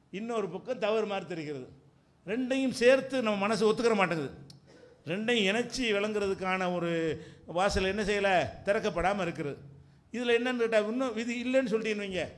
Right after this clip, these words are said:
இதுக்காக நீ என்ன செய்றீங்க? ஆமா, அவனும் சுதந்திரமா கொடுத்தா நியாயம், அவன் இஷ்ட-, அவன், அவன் தான் நன்மையை செய்றான், தீமையை அவன் தான் செய்றான், விதிப்படி செய்யல, அவன் எதை நினைக்கிறானோ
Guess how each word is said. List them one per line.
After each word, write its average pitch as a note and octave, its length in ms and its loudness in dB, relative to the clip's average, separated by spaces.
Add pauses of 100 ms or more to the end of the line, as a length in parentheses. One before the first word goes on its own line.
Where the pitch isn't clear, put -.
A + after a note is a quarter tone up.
(600)
இதுக்காக G#3+ 340 2
நீ A3 100 -2
என்ன G#3 120 -6
செய்றீங்க? G3 300 -4 (640)
ஆமா, G#3+ 200 -8
அவனும் F#3 280 -6
சுதந்திரமா F#3 380 -4
கொடுத்தா E3 320 -6
நியாயம், D3 500 -6 (640)
அவன் D#3+ 220 -4
இஷ்ட-, E3 300 -6
அவன், F3+ 280 -2
அவன் F#3+ 260 -2
தான் G3 140 0
நன்மையை F#3 380 -2
செய்றான், D#3 440 2 (680)
தீமையை A3 340 -2
அவன் G3+ 260 0
தான் A#3+ 180 4
செய்றான், E3+ 440 2 (520)
விதிப்படி A#3+ 460 2
செய்யல, F#3+ 320 2 (720)
அவன் G#3 300 -2
எதை G#3+ 160 -2
நினைக்கிறானோ B3 480 2